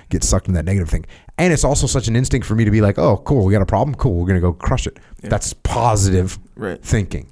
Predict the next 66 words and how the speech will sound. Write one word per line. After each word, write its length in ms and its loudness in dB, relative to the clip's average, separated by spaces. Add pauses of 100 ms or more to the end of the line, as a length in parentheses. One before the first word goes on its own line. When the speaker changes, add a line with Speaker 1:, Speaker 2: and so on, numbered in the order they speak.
(100)
Speaker 2:
Yeah. 260 -12 (680)
Speaker 1:
I 80 2
never 180 2
thought 260 0
too 80 -6
much 180 -8
about 240 -8
that. 240 -6 (100)
But 500 0 (460)
Speaker 2:
Yeah. 60 -6
Speaker 1:
now 240 0
I'm 160 -2
like, 320 -6
"Oh, 300 -4 (120)
I 100 0
get 200 0
it." 160 -8 (520)
Speaker 2:
It's 140 -20
out 220 -16
there. 100 -16
Speaker 1:
So 120 -2
watch 180 0
out 140 2
for 100 0
that 420 0
negativity. 680 0 (200)
Speaker 2:
Yep. 200 -10 (1120)
You'll 120 -12
Speaker 1:
That's, 80 -8
Speaker 2:
stay 180 -12
on 120 -8
that 100 -12
Speaker 1:
that's 140 -4
Speaker 2:
path. 100 -2
Speaker 1:
what 60 -2
I'm 60 -6
saying. 320 -6
So 120 2
Speaker 2:
Oh, 60 4
Speaker 1:
we're 80 2
Speaker 2:
yeah. 40 2
Speaker 1:
staying 160 2
on 80 0
the 60 0
path, 320 0
by 100 2
the 80 0
way. 220 0
Speaker 2:
Yes, 200 -6
sir. 360 -4 (320)
And 100 -4
yeah, 140 0
if 100 -6
you're 100 0
represented 540 0
on 160 2
it, 80 0
that's, 220 -4
this 120 -4
is 80 -6
where 120 -2
you 80 -2
can 120 -4
get 100 -4
your 80 -2
stuff. 340 -2